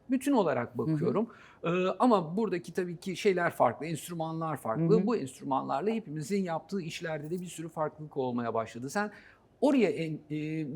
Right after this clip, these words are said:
Speaker 1: ne zaman girmeye karar verdin? Oralarda bir şey yapmaya karar vermen ne zaman oldu? Nasıl oldu?
Speaker 2: Sana anlatayım, bu çok ilginç bir hikaye. Arman'ı tanıyorsun bizim
Speaker 1: Hı,
Speaker 2: Acar'ı.
Speaker 1: tabii ki.
Speaker 2: Ama Arman o zaman böyle bir ajans sahibi değil, böyle bir dünyası yok. Daha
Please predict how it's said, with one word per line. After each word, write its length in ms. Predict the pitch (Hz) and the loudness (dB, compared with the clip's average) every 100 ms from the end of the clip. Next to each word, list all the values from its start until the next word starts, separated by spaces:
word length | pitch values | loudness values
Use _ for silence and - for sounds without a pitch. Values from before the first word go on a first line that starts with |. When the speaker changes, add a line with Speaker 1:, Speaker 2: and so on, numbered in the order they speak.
| 165 | 2
Speaker 1:
ne 120 | 190 | 4
zaman 360 | 185 151 139 | 4 -2 -2
girmeye 360 | 127 131 123 120 | -2 0 0 -2
karar 320 | 139 127 123 | 0 0 -2
verdin? 340 | 127 123 139 139 | -4 -4 -8 -2
Oralarda 600 | 196 202 180 165 156 165 | 2 4 6 4 2 -2
bir 40 | |
şey 220 | 147 - 175 | -4 -6 0
yapmaya 440 | 156 147 160 156 | 0 0 -4 -4
karar 340 | 160 156 151 | -2 -2 0
vermen 360 | 147 147 147 151 | -2 -2 -4 -4
ne 80 | 147 | -2
zaman 260 | 143 120 | -2 -4
oldu? 280 | 117 113 131 | -6 -2 6
Nasıl 280 | 196 202 156 | 8 8 2
oldu? 280 | 117 110 151 | -2 -2 0
Speaker 2:
Sana 260 | 208 208 185 | 6 10 12
anlatayım, 340 | 180 185 196 | 10 6 0
bu 60 | 160 | -4
çok 320 | - 185 147 | -2 -2 2
ilginç 420 | 156 143 143 - | 2 2 0 0
bir 80 | 135 | 0
hikaye. 520 | 135 151 131 135 196 - | 4 8 10 10 6 6
Arman'ı 400 | 135 143 143 202 | 6 8 4 0
tanıyorsun 540 | 202 165 135 - 123 | 0 2 0 -2 -4
bizim 200 | 175 190 | -2 -2
Speaker 1:
Hı, 20 | |
Speaker 2:
Acar'ı. 280 | 113 120 120 | -4 0 2
Speaker 1:
tabii 180 | 165 220 | 2 2
ki. 160 | 196 220 | -2 2
Speaker 2:
Ama 280 | 190 202 180 | 4 8 8
Arman 400 | 190 180 180 170 | 6 4 2 0
o 60 | |
zaman 340 | 147 151 156 147 | 0 2 2 12
böyle 420 | 180 185 160 147 | 12 12 12 12
bir 180 | 156 127 | 12 10
ajans 360 | 127 143 131 | 10 8 4
sahibi 480 | - 123 113 113 98 | 8 10 10 8 0
değil, 520 | 147 202 226 226 214 | 2 4 6 6 6
böyle 420 | 151 170 160 151 139 | 12 12 12 12 12
bir 160 | 127 | 6
dünyası 580 | 127 135 175 190 190 220 | 6 4 8 6 6 4
yok. 520 | 196 208 202 - - | 6 6 4 -4 2
Daha 220 | 156 143 | 6 8